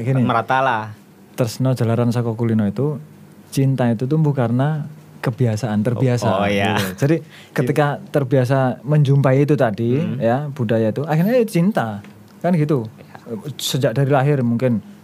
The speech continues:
Speaker 1: sudah, sudah dikenalkan budaya itu. Terus sepanjang hidupnya. Kan se-, setiap tahun ada toh.
Speaker 2: Ya.
Speaker 1: Nah, sayangnya saya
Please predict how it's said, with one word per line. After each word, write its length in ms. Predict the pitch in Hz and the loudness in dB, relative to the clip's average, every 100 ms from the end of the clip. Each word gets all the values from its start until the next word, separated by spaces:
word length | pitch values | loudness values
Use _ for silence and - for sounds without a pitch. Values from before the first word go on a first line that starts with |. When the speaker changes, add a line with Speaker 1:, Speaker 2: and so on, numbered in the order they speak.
| - | -20
Speaker 1:
sudah, 480 | - 123 117 117 95 | -6 -2 -2 -4 -8
sudah 460 | 104 113 117 107 107 | -6 -2 0 -2 -4
dikenalkan 480 | 123 113 113 117 | -4 -2 0 -2
budaya 400 | 117 113 110 107 | -2 -2 -2 0
itu. 320 | 104 104 101 95 - - - | 0 -2 -4 -6 -12 -20 -12
Terus 400 | - 165 190 190 | -2 2 2 2
sepanjang 300 | 151 147 143 | -2 0 0
hidupnya. 380 | 135 135 123 107 | 2 0 0 -2
Kan 160 | 160 202 | -2 -2
se-, 160 | - - - - - | -4 -12 -20 -18 -10
setiap 260 | 143 185 - | -4 -4 0
tahun 220 | 170 208 | 0 0
ada 240 | 131 135 120 | 0 0 0
toh. 180 | 110 135 | -2 -6
Speaker 2:
Ya. 180 | 98 - - - - - | -10 -12 -20 -20 -14 -6
Speaker 1:
Nah, 140 | 107 | -4
sayangnya 560 | 104 123 139 156 190 165 | -2 0 0 0 0 -4
saya 480 | - 156 170 151 | -4 -2 -2 -4